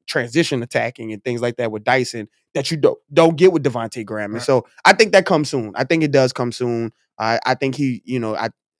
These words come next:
Speaker 1: he's making him earn these minutes. Willie's making him earn these minutes, which is fine.
Speaker 2: Right.
Speaker 1: You wanna make sure that you're giving this guy and letting this guy know that, hey,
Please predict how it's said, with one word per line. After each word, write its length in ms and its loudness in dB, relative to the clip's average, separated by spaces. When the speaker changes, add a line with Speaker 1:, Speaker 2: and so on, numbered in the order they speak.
Speaker 1:
he's 240 -6
making 280 2
him 160 0
earn 240 2
these 160 -2
minutes. 320 -2
Willie's 300 0
making 200 -2
him 100 -2
earn 180 -2
these 120 -2
minutes, 260 -2
which 140 -6
is 80 -12
fine. 400 0
Speaker 2:
Right. 200 -12
Speaker 1:
You 60 0
wanna 200 4
make 180 2
sure 160 4
that 180 2
you're 80 -4
giving 280 2
this 140 0
guy 400 2
and 160 -4
letting 160 0
this 80 -4
guy 160 0
know 180 -2
that, 120 -4
hey, 260 0